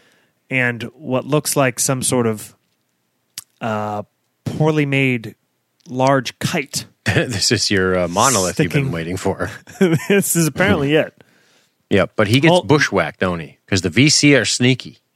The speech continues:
Speaker 1: Yeah.
Speaker 2: They can
Speaker 1: Butt
Speaker 2: get
Speaker 1: stroke.
Speaker 2: Yeah. Punk. I love the, um, the implications that it always leads to a knockout. I, I just wanna see where it doesn't. Like, whack, and the guy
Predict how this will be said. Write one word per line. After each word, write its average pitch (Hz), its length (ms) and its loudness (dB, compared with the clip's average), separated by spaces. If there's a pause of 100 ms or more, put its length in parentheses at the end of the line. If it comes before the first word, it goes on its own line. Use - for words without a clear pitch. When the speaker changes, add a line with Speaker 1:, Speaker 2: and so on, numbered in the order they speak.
(580)
Speaker 1:
Yeah. 120 320 -4 (760)
Speaker 2:
They - 120 -12
can 95 140 -6
Speaker 1:
Butt 143 120 0
Speaker 2:
get 107 140 2
Speaker 1:
stroke. 101 440 -6
Speaker 2:
Yeah. 98 440 -2 (880)
Punk. 151 340 0 (960)
I 135 100 2
love 185 340 2
the, 127 240 4
um, 92 340 0 (360)
the 113 80 4
implications 110 640 0
that 98 140 2
it 90 60 -2
always 92 300 2
leads 95 240 -2
to 92 120 -2
a 82 40 -6
knockout. 80 540 -10 (240)
I, 120 220 0
I 143 40 0
just 143 300 0
wanna 143 300 2
see 107 320 0
where 95 180 0
it - 120 -6
doesn't. 98 460 -2 (500)
Like, 85 160 -4 (180)
whack, - 420 0
and 101 100 -4
the 95 80 -4
guy 101 280 0